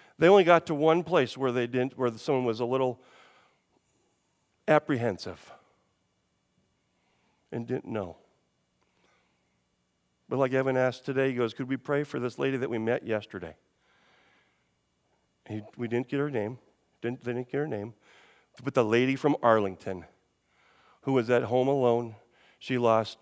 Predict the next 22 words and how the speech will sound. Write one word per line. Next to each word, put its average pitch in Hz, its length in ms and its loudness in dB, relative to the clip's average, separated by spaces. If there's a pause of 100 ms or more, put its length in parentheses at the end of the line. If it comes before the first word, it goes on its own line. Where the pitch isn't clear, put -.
both 123 240 0
her 156 100 -4
sons 170 460 0 (160)
and 135 140 2
her 143 80 2
husband 98 440 -2 (540)
in 120 60 0
the 113 60 2
last 107 220 0
four 110 200 -2
years. 90 360 -8 (2000)
And 131 200 0
her 131 100 -4
brother. 104 400 0 (2750)
They 165 100 -6
got 160 140 -8
to 151 80 -12
go 139 140 -8
say 131 160 -10
hi 143 160 -10
to 151 80 -10
her 98 180 -16